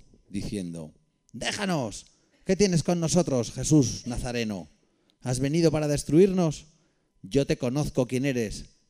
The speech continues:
el Santo de Dios". Y Jesús le reprendió, diciendo: "Cállate y sal de él". Entonces el demonio,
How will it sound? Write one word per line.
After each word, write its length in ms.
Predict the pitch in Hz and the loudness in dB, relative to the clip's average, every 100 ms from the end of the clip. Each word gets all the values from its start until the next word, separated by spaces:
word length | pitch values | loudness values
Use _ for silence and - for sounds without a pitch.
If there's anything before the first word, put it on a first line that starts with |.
| _ | _
el 240 | 107 104 | -8 -4
Santo 480 | - 147 147 117 113 | -2 0 0 -2 -6
de 140 | 101 98 | -6 -8
Dios". 480 | 110 95 - - _ _ _ _ _ _ _ _ - | -8 -10 -14 -20 _ _ _ _ _ _ _ _ -12
Y 60 | 110 | -10
Jesús 360 | 95 151 131 | -4 -2 0
le 100 | 123 | -2
reprendió, 560 | 113 104 98 101 143 123 | -2 -4 -6 -2 0 0
diciendo: 560 | 101 - 104 95 82 - _ _ | -2 -6 -8 -8 -12 -16 _ _
"Cállate 500 | 147 113 95 82 71 - _ 110 | -4 -2 -4 -6 -12 -16 _ -4
y 100 | 110 | -4
sal 340 | - 127 113 | -2 -4 -4
de 180 | 98 92 | -4 -8
él". 180 | 82 - _ _ _ _ _ _ _ _ _ _ _ - | -10 -16 _ _ _ _ _ _ _ _ _ _ _ -12
Entonces 340 | 95 113 117 131 | -2 0 0 0
el 120 | 117 | 0
demonio, 500 | 107 135 120 101 | -2 0 -2 -4